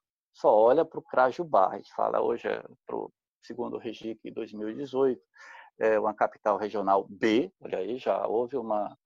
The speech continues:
uma reavaliação da condição, da expressão, né, desse aglomerado urbano, que em dois mil e sete ainda era uma capital regional C,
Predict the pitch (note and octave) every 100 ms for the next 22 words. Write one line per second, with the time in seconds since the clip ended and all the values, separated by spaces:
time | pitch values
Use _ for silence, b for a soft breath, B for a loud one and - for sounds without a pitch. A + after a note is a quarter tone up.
0 | _ _ - G#2 B2 C3+ - G#2 G2 F#2+
1 | - A#2 D3+ D3+ - G#2 G#2 - G#2+ B2+
2 | D#3 _ _ b b b b - G#2+ -
3 | - - - G#2+ A#2 A#2 _ _ - G#2
4 | A#2+ C3 B2+ G#2 - G#2 G2 G2+ G2 F2
5 | G#2+ - A2 B2 D#3 F3 _ _ _ _
6 | _ _ A#2 A2 A#2 A2+ A2+ G#2+ A2 G#2+
7 | G#2 G2+ - G#2 A#2+ C#3 B2+ B2 G#2 A2
8 | C3 C#3+ - b b _ _ - A2 A2
9 | A2+ A2 G#2 - A2+ - A2 G#2+ G#2 G#2
10 | G2+ B2+ - - - - F#2+